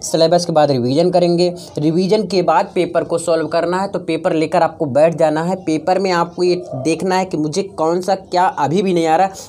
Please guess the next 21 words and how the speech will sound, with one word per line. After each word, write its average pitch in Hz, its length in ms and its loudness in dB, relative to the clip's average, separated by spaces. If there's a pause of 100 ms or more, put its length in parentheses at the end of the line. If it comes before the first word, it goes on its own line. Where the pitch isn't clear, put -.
मैं 185 80 2
हंड्रेड 254 260 2
परसेंट 202 260 0
श्योर 185 140 -2
कहता 175 240 0
हूँ, 185 80 -2
यदि 175 240 -2
आप 156 280 0
इसी 175 260 -4
प्रकार 160 300 0
से 156 100 -6
तैयारी 135 320 -2
कर 135 200 -4
ले 123 220 -2
गए 143 300 0 (520)
तो 160 220 -2
आपको 151 480 -2
सब 127 300 -4
कुछ 147 200 -6
आता 120 340 -2
रहेगा। 117 580 -4